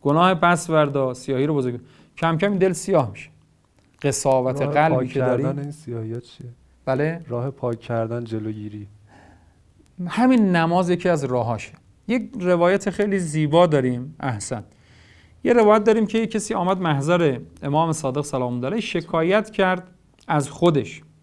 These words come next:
Speaker 1: گفت: «یا ابن رسول الله، من یه همسایه ای دارم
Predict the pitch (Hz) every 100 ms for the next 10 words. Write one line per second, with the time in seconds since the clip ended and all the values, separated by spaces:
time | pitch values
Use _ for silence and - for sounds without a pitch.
0 | _ _ _ _ _ _ _ _ 226 190
1 | 170 160 151 147 156 147 143 139 202 214
2 | 131 139 135 127 - 131 143 180 147 135
3 | 120 117 123